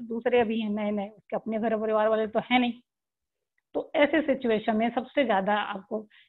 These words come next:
एक तो domestic violence act में जो, अ, है कि कोई protection officer होता है या वन ज़ीरो नाइन वन आप डायल करके बता दीजिए, ये ज्यादा effective होता है। दूसरा, अगर आपको कानूनी कोई step लेना है, जैसे court में कोई, अ, अर्जी लगानी है,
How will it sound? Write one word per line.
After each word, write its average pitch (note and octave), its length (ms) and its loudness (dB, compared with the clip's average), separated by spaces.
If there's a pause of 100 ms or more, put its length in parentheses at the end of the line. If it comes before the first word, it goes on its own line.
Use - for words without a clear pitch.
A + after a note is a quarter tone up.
एक G#3+ 180 -2
तो B3 120 8
domestic G3+ 460 0
violence G#3 360 2
act G#3+ 220 -4
में G#3+ 160 -2
जो, G#3+ 120 2
अ, G#3+ 180 -2 (800)
है G#3 120 2
कि G3+ 120 -4
कोई A3 140 0
protection G#3+ 400 -2
officer A3+ 320 0
होता G#3+ 280 -2
है G#3+ 180 -2
या A3 140 4
वन G3+ 260 0
ज़ीरो A3+ 180 -2
नाइन G#3+ 260 -2
वन G#3+ 140 -4
आप G#3+ 80 -4
डायल G3 260 -4
करके G#3 240 -4
बता F#3+ 240 -2
दीजिए, F#3+ 300 -4 (340)
ये A#3 80 2
ज्यादा B3 220 6
effective A3+ 380 0
होता F#3+ 200 -4
है। F#3 200 -8 (1000)
दूसरा, B3 400 4
अगर A3 220 4
आपको A3+ 320 0
कानूनी A3+ 460 2
कोई C4+ 220 2
step B3 280 2
लेना A#3 220 4
है, A3 100 0
जैसे G#3 200 -4
court A3 340 -2
में A3 120 -2
कोई, A3 460 -2
अ, F#3 440 -4
अर्जी A3 240 2
लगानी G3+ 420 4
है, G3 220 -4